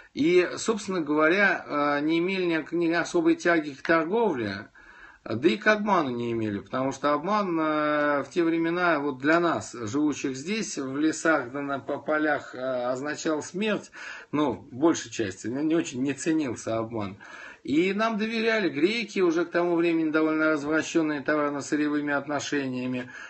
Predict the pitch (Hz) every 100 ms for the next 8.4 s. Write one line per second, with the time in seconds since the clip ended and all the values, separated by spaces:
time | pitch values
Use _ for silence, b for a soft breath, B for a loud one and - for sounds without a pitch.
0 | - 202 262 190 185 175 160 160 160 151
1 | 139 151 139 170 156 139 147 156 156 156
2 | 156 147 139 127 147 143 147 143 131 165
3 | 160 147 - 151 143 143 131 - 131 -
4 | 139 131 123 110 B B B B - 156
5 | 196 151 143 135 160 156 143 147 143 147
6 | 139 127 - - 135 135 135 131 131 131
7 | 156 170 170 151 156 151 143 B B B
8 | - 170 240